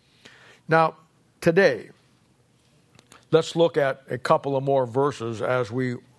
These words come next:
work down through this chapter. It says here, twenty-eight, six, seven, and eight,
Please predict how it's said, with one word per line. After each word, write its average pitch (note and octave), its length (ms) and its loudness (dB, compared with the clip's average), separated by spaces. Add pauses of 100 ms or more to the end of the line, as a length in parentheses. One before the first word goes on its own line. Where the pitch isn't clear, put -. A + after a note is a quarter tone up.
work C#3 260 -2
down B2+ 280 -4
through B2 140 -6
this A2+ 180 -6
chapter. - 480 -10 (1300)
It D3 160 0
says F3 300 2
here, D#3+ 220 0
twenty-eight, D#3+ 640 -2
six, - 340 -6
seven, C#3 320 0
and B2+ 140 -4
eight, G#2 220 -6